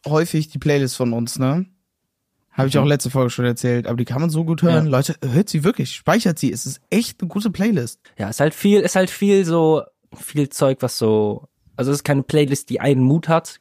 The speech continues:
Speaker 2: oder einen Vibe, sondern einfach viele gute einzelne Songs.
Speaker 1: Ja, wirklich. Und um auf die Playlist zu kommen, müsst ihr nur, nur auf unseren Podcast klicken, die fünf Sterne geben, dann in unsere Instagram-D Ms gehen, da was reinschreiben und, äh,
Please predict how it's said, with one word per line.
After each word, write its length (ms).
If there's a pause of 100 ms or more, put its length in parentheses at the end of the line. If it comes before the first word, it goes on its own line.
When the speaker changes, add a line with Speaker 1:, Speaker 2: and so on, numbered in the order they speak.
(100)
Speaker 2:
oder 220
einen 240
Vibe, 220 (160)
sondern 440 (420)
einfach 160
viele 340
gute 300
einzelne 320
Songs. 380 (360)
Speaker 1:
Ja, 240 (160)
wirklich. 440
Und 180
um 140
auf 140
die 100
Playlist 320
zu 80
kommen, 400 (380)
müsst 200
ihr 80
nur, 320
nur 160
auf 140
unseren 220
Podcast 400
klicken, 440
die 80
fünf 220
Sterne 340
geben, 400 (440)
dann 220
in 160
unsere 240
Instagram-D 540
Ms 240
gehen, 400
da 100
was 180
reinschreiben 720 (640)
und, 500
äh, 240